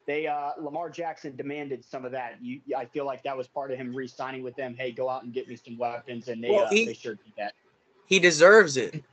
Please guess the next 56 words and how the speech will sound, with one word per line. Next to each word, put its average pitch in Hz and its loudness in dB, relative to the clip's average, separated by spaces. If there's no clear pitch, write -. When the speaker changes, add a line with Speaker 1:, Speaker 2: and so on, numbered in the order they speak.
Speaker 2:
He 123 -14
deserves 123 0
it, 104 -10
so. 107 -4
Speaker 1:
He 160 6
needs 170 6
it. 120 -2
He 143 2
needs 127 -2
it. 104 -2
So 131 2
Speaker 2:
Yeah. 143 6
Speaker 1:
let's 175 0
get 196 6
into 185 0
your 165 4
six - -4
through 156 2
ten. 151 -2
We're 160 2
actually 170 -2
gonna 175 -2
do 156 0
it 143 -2
a - -2
little 135 -2
bit 127 -4
different 131 -6
than 127 -4
we 123 -4
discussed 123 -6
before, 127 -6
but 123 -8
we'll 123 -10
get 151 -4
into 147 -4
your 139 0
six 139 -8
through 139 -8
ten, 139 -6
and 127 -8
then 127 -10
we'll 127 -4
get 127 -4
Speaker 2:
Okay. 123 0
Speaker 1:
into 113 -2
Dom's 117 -4
one 131 -4
through 123 -10
five 120 -4
and 113 -14
six - -14
through 113 -12
ten 110 -10
right 110 -4
after. 107 -4